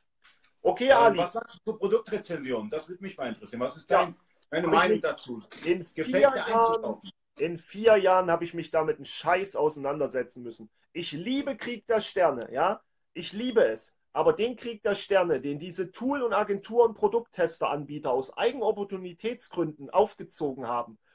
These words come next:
Speaker 1: weil sie erzählt haben, das wäre toll und wichtig,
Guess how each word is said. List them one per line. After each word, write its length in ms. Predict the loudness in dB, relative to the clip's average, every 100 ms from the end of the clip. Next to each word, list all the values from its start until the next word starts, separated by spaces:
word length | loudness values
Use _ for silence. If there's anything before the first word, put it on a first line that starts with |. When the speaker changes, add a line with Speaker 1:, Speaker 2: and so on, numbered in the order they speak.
| -4
Speaker 1:
weil 160 | -2 0
sie 120 | -2
erzählt 680 | -4 -4 -6 -2 -4 -4
haben, 420 | 0 2 2 -2 -20 _ _
das 240 | -4 -4
wäre 320 | 4 4 4 -4
toll 300 | 2 4 4
und 180 | 0
wichtig, 500 | -2 -8 -8 -12 -14